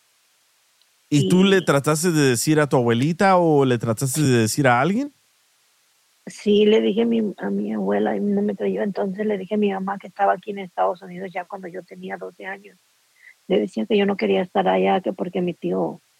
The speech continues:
Speaker 2: me hacía cosas y me, ella me decía que yo le mentía. Pero,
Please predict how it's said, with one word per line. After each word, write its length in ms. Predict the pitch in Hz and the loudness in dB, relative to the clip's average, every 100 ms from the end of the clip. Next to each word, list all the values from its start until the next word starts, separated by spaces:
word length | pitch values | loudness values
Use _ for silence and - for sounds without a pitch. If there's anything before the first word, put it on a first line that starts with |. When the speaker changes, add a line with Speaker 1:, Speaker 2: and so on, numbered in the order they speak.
| - | -8
Speaker 2:
me 160 | 185 | -4
hacía 240 | 165 190 175 | -2 -4 -4
cosas 360 | 180 185 202 190 | -2 0 0 -2
y 20 | |
me, 180 | 180 180 | -6 -2
ella 220 | 180 185 | 0 0
me 140 | 180 | -2
decía 180 | 185 208 | -4 -6
que 160 | 185 175 | -4 -2
yo 80 | 95 | 0
le 160 | - | 0
mentía. 580 | 175 160 165 92 92 90 _ _ _ _ _ _ - - - _ _ _ _ _ | -2 -8 -8 -6 -6 -8 _ _ _ _ _ _ -12 -10 -12 _ _ _ _ _
Pero, 640 | - 180 160 160 170 151 | -2 0 0 -4 -4 -8